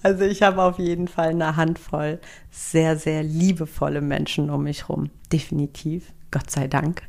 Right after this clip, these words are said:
Weil, wie gesagt, ne, Gleiches zieht ja auch Gleiches an. Aber es gibt eben wirklich nur sehr, sehr, sehr, sehr wenige. Und wenn du nämlich einmal diesen Blickwinkel so veränderst, dann wirst du das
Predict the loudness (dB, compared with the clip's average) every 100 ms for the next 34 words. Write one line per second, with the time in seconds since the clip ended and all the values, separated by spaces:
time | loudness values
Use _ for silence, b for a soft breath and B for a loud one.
0 | -6 0 0 0 -4 -4 -4 -2 -2 0
1 | -2 -4 -6 -8 -2 -2 -2 -4 -4 -6
2 | -2 -2 0 2 2 -2 -4 -6 -4 -4
3 | 0 -2 0 -4 -4 -8 -2 -2 -2 -4
4 | -2 -4 -6 -4 -6 -6 -8 -6 -8 -8
5 | -10 -12 -14 -16 B B B B B B
6 | B B B 0 4 4 4 2 -2 -12
7 | -2 2 2 2 0 -2 -2 0 2 2
8 | 2 0 -2 -4 2 2 0 -4 0 0
9 | 0 0 -2 -4 -2 2 2 0 -2 0
10 | 0 0 -2 -4 -10 -8 -8